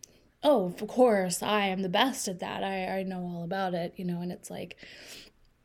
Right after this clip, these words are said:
I don't know. I think it's better to just come,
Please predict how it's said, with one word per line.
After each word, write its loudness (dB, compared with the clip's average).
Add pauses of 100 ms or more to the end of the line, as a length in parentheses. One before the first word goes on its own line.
(580)
I -4
don't -6
know. -8
I 0
think -2
it's -6
better 0
to -4
just -2
come, -2